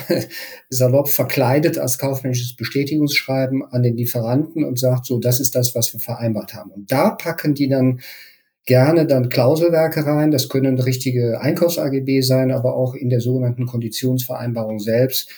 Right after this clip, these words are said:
steht dann viel juristischer Kram, der so natürlich überhaupt zwischen Einkäufer und Vertriebler überhaupt nicht besprochen wurde. Da gibt's dann häufig so relativ klare Klauseln, so etwa so nach dem Motto,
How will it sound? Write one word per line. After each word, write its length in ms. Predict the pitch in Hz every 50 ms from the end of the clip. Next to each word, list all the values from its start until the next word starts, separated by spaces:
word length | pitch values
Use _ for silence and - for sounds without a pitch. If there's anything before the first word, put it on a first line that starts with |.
| - _ _
steht 300 | - - 135 131 127 123
dann 80 | 123 117
viel 360 | - - 131 127 127 127 127
juristischer 600 | 127 120 113 117 143 143 - - - - 117 110
Kram, 580 | - - 110 110 120 120 135 160 185 180 185 - - - _ _ _ _ _
der 540 | 127 127 127 131 131 131 131 131 135 135 - 131
so 220 | 120 120 127 135
natürlich 380 | 147 139 131 - 147 131 127 127
überhaupt 340 | 127 113 120 123 - - -
zwischen 320 | - 123 123 - 127 113
Einkäufer 800 | 113 120 123 131 127 - 131 123 123 123 - - 123 120 - -
und 520 | 113 113 113 113 104 - - - - 131 127
Vertriebler 760 | 120 - 120 120 - 123 123 123 - - 123 117 120 113 - -
überhaupt 340 | 113 113 117 117 110 - _
nicht 180 | 110 101 -
besprochen 520 | - 101 - - 143 139 131 120 104 98 -
wurde. 260 | - - - _ _ _ _ _ - - - - - _ _ _ _
Da 80 | - 120
gibt's 260 | 117 127 131 - -
dann 180 | - 123 113 110
häufig 360 | 127 127 123 - 120 117 -
so 320 | - 117 110 107 107 - - - _ _ _ _ _ _
relativ 440 | 123 127 135 123 127 - 113 - -
klare 360 | - 123 117 117 120 113 107
Klauseln, 840 | - - 123 - 117 127 143 143 143 151 147 147 147 147 143 143 135
so 160 | 123 123 120
etwa 460 | 117 120 120 - - 123 117 117 113 110
so 120 | - 120
nach 140 | 110 117 -
dem 160 | - 131 117
Motto, 540 | 113 120 117 117 - 127 117 113 113 113